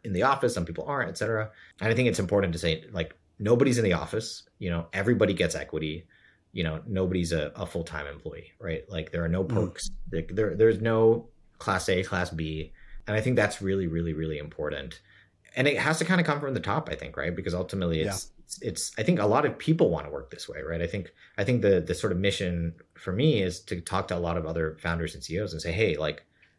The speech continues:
Speaker 1: don't you also want to work less, right? Like,
Speaker 2: Right.
Speaker 1: at some point, do you, don't you wanna figure out how to run this business?" Um,
Speaker 2: Yeah.
Speaker 1: and not just work less, but potentially pay less too, right? Because if,
Speaker 2: Mm-hmm.
Speaker 1: if engineers are working twenty hours a week, you probably don't have to pay them for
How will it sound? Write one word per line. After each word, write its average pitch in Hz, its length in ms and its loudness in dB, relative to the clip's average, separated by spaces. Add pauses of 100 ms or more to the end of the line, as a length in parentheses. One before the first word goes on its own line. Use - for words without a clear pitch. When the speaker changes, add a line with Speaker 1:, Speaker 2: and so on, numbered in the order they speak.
Speaker 1:
don't 117 160 6
you 104 220 4 (100)
also 156 260 6
want 156 220 8
to 160 80 8
work 165 180 8
less, 160 400 2
right? 135 300 4
Like, 110 100 4
Speaker 2:
Right. 104 120 8
Speaker 1:
at 113 40 2
some 104 160 0
point, 90 400 -8
do 90 120 -4
you, 98 260 0
don't 95 220 -2
you 98 120 0
wanna 113 220 4
figure 120 240 0
out 101 140 4
how 104 80 4
to 101 80 2
run 98 160 0
this 101 140 -4
business?" 110 520 -4 (360)
Um, 95 140 0
Speaker 2:
Yeah. - 60 -6
Speaker 1:
and 180 60 6
not 233 160 6
just 160 120 6
work - 200 6
less, 104 160 4
but - 320 -4
potentially 139 420 4
pay 147 260 4
less 135 260 4
too, 175 220 6
right? 101 260 4
Because 104 180 2
if, 107 160 0
Speaker 2:
Mm-hmm. 113 240 0
Speaker 1:
if 117 300 0
engineers 139 340 4
are 120 80 6
working 107 300 2
twenty 131 260 2
hours 87 200 4
a 90 40 2
week, 98 220 0
you 87 80 -2
probably 101 380 0
don't 90 160 0
have 98 120 -8
to 85 80 -12
pay 156 160 4
them 80 220 0
for 78 200 -8